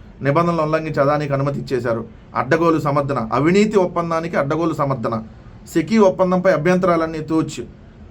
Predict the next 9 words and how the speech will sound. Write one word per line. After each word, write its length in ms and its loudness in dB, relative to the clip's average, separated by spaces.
ఆ, 360 0
ఐఎస్టీఎస్ 640 2
ఛార్జీలు 280 2
కట్టాల్సిందే, 720 0
అధిక 260 2
ధరలు 260 4
ఎందుకంటే 440 0
అడ్డగోలు 400 0
వాదన, 400 0